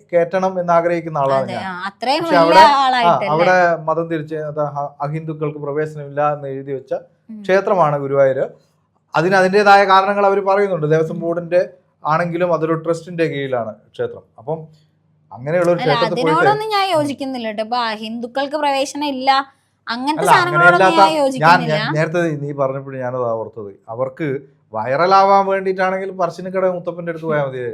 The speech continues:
Speaker 2: ആ, അവിടെ
Speaker 1: അവിടെ
Speaker 2: എല്ലാവർക്കും
Speaker 1: <laughs>
Speaker 2: കാണാം.
Speaker 1: അവിടെ ഒന്നും ആർക്കും ജാതിയും മതവും
Speaker 2: പക്ഷെ
Speaker 1: ഒന്നും ചോദിക്കില്ല.
Speaker 2: ഇതിനെ പറ്റി,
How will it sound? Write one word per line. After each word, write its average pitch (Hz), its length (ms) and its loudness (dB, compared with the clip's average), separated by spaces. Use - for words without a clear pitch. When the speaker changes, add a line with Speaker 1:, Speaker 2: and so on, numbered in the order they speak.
Speaker 2:
ആ, 196 260 -2
അവിടെ 240 200 -2
Speaker 1:
അവിടെ 240 260 -2
Speaker 2:
എല്ലാവർക്കും 208 540 2
Speaker 1:
<laughs> - 20 -6
Speaker 2:
കാണാം. 165 800 0
Speaker 1:
അവിടെ 156 200 0
ഒന്നും 170 140 0
ആർക്കും 165 360 2
ജാതിയും 156 300 0
മതവും 156 160 -4
Speaker 2:
പക്ഷെ 151 120 -2
Speaker 1:
ഒന്നും 151 140 0
ചോദിക്കില്ല. 294 200 -2
Speaker 2:
ഇതിനെ 320 180 2
പറ്റി, 403 320 2